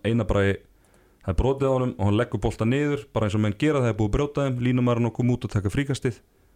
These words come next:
og Bjarki dæmir að sé búið að taka fríkastið. Jú, þú getur réttlætt það, en myndir hafa sýnt okkur að Jakob Martin er fyrir innan punktalínu, þannig að þetta fríkast var ekki löglega tekið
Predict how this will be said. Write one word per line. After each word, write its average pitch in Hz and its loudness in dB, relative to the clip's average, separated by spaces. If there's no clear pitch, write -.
og 98 -10
Bjarki 120 -2
dæmir 120 0
að 107 -2
sé 107 0
búið 135 0
að - -4
taka 110 0
fríkastið. 101 -4
Jú, 117 0
þú 92 -2
getur 120 0
réttlætt 104 -2
það, 110 0
en 95 2
myndir 120 0
hafa 117 -2
sýnt 127 -2
okkur 104 -2
að 101 2
Jakob 110 -2
Martin 98 -4
er 98 0
fyrir 104 0
innan 123 -2
punktalínu, 107 0
þannig 98 2
að 98 0
þetta 101 -2
fríkast 120 -2
var 110 0
ekki 120 -4
löglega 117 0
tekið 107 -2